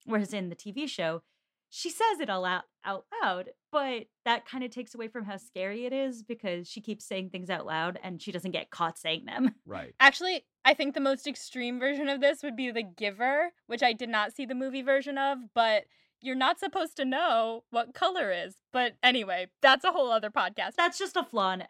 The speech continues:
Speaker 1: adaptation in general, I think. <laughs>
Speaker 3: Yes. So this is a crucial moment. Lizzie asks Jane if she thinks that they should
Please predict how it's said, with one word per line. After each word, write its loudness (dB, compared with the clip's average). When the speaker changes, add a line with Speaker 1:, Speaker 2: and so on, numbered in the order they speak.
Speaker 1:
adaptation -6
in -12
general, -12
I -10
think. -10
<laughs> -2
Speaker 3:
Yes. -12
So 6
this -4
is -2
a 0
crucial -6
moment. -6
Lizzie -2
asks 0
Jane -4
if -6
she -8
thinks -6
that -10
they -2
should -8